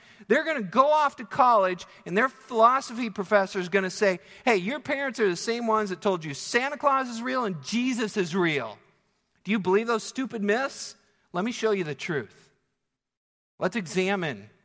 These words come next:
your silly Sunday school stories and see if any of them are real. Walk on water, whatever. I'll tell you what happened on the island of Patmos. He was smoking weed like the rest of us.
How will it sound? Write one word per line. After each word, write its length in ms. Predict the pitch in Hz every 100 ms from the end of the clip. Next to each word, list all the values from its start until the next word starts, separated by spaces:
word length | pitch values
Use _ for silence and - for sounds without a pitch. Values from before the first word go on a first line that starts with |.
| _ _ _ _ _ _ _ _
your 80 | 139
silly 340 | - 185 175
Sunday 320 | 165 - 160 151
school 240 | - 160
stories 720 | - - 139 123 123 123 - _ _ -
and 100 | -
see 160 | 175
if 100 | 165 - -
any 180 | 170
of 80 | 175
them 160 | 160 143
are 80 | 127
real. 300 | 113 95 - _ _ _ _ _ _ _ _ _ _ _ _ _
Walk 260 | - 165 -
on 200 | 160 127
water, 280 | 127 127 123
whatever. 480 | 139 147 135 151 160 _ _ _ _ _ _
I'll 120 | 185
tell 180 | 214 208
you 120 | 160
what 120 | 143 139
happened 340 | 160 147 139
on 120 | 131
the 100 | 123
island 320 | 135 143 135
of 80 | 117
Patmos. 520 | - 165 185 123 139
He 100 | -
was 100 | 156
smoking 400 | - 151 151 143
weed 240 | 139 180 143
like 200 | 131 127
the 80 | 123
rest 320 | 143 143 -
of 100 | 90
us. 260 | - -